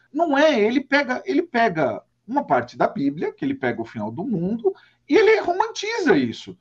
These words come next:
E ele traz, ele, o, o autor, ele traz uma série, ele fez uma trilogia, né, sobre filmes do Damien e tal, que aí vai contar como esse garoto, né, a ascensão da besta, né?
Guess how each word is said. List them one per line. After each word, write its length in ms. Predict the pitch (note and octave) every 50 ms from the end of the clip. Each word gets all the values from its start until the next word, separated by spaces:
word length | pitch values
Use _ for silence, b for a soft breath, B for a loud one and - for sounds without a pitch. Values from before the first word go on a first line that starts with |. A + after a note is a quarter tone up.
| _ _ _ _ _ _ _
E 120 | C#3 C3+
ele 120 | D3+ F3+ A3
traz, 500 | - - C#4+ C4 A#3+ A#3+ C#4 D#4 D4+ -
ele, 180 | - A#3+ G3 F#3+
o, 420 | F3 F3 D#3+ D3+ - D3+ D3+ C#3+
o 60 | D3
autor, 340 | D#3 F#3+ G3 G3 G#3 G3 G3
ele 160 | A3+ B3 C#4+
traz 380 | D4+ - B3+ B3 B3 B3+ A#3+ A#3
uma 240 | C#4 C#4+ C4+ D4 C#4+
série, 260 | - B3+ G#3 E3+ D#3+
ele 60 | E3 -
fez 180 | A3+ B3+ G#3+
uma 120 | A#3 G#3+ F#3+
trilogia, 800 | F#3 F#3+ G3 G#3 G3+ G3 F3+ A#2 A2 A#2 C3+ D#3 G3 C#4 - b b b b _ _
né, 320 | A2 A#2+ B2+ C3+ E3 F3+ B B B B _
sobre 340 | - - D#3 D3 C#3+ C#3
filmes 380 | C3+ - D3 C#3+ C#3 C3+ A2+ -
do 180 | G#2 A2+ C3 C3+
Damien 520 | A#2+ C3 C3 C#3 E3+ A#3+ B3+ G3 C#3+ B2+
e 40 | A#2
tal, 400 | - - - - - - - -
que 140 | - - B2+
aí 100 | A#2+ B2
vai 140 | B2+ D3 D#3
contar 500 | - - A#3 D#4 B3+ - - D#3+ G#3 A#3+
como 200 | - - D3 D#3 E3
esse 140 | - - F3
garoto, 680 | E3 F#3+ F3+ E3 D3 D3 F#3 A#3 A#3+ - - D4 D4 B B B B B -
né, 100 | B2+ D#3
a 140 | D#3+ C#3+
ascensão 800 | - - - - F#3 F3+ F3 - - - - - - F#3 G#3 F3+ D#3 C#3 B2
da 160 | A2+ C3+ C3
besta, 640 | A#2+ A2+ C3+ D3+ D#3 C#3+ - - - - - A#2 A2+ A2+
né? 220 | C3 D3+ E3